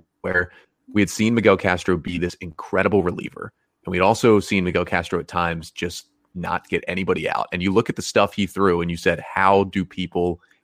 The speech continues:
hit back-to-back home runs against him? Why is his E R A this high?" And it's similar to Tanner Scott. And,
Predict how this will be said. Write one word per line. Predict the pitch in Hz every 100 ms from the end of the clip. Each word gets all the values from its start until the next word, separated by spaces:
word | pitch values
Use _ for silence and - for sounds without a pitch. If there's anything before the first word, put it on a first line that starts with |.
| _
hit | 120 80 _ _ _ _ _ -
back-to-back | 90 - 95 87
home | 95 87
runs | 90 85
against | - - -
him? | -
Why | 80 87 90 92 92 90
is | 90
his | 90 -
E | 85
R | 82
A | 82
this | -
high?" | - - - _ _ _
And | 143
it's | 143
similar | 156 139 123
to |
Tanner | 127 104
Scott. | - 107 87 -
And, | 95 87